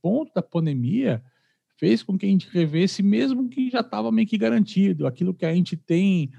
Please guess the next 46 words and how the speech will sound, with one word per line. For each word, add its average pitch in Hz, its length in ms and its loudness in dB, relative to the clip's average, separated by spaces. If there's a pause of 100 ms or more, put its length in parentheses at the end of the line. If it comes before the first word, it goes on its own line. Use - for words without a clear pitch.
(300)
que 160 100 0
a - 20 4
gente 170 220 2
é - 20 4
muito 175 240 2
bom 160 220 2
no 165 100 2
mercado, 156 760 0
é 139 40 2
um 143 120 -2
serviço 160 480 -2
que 156 100 -8
a - 20 -2
gente 165 160 0
é 156 40 0
muito 156 240 -4
bom, 160 320 -2
mas, 131 240 -2
né, 185 160 -2 (340)
e, - 300 -6
e 170 40 0
a, 160 120 -2
e 160 120 -2
o 151 120 0
varejista 151 420 0
tem 196 100 -2
muito 208 240 2
disso, 165 360 -2
né, 131 180 0
de 117 160 0
olhar 143 380 0
essa 165 180 -2
pe-, 170 180 -8
"Não, 185 200 -4
isso 196 200 -4
a 185 80 -2
gente 165 460 -2
é 117 80 -6
muito 160 300 -2
bom 135 260 -2
nessa 127 220 -4
história, 139 360 -4
posso 143 280 -8
deixar 131 240 -8
de 131 100 -2
lado, 147 420 -2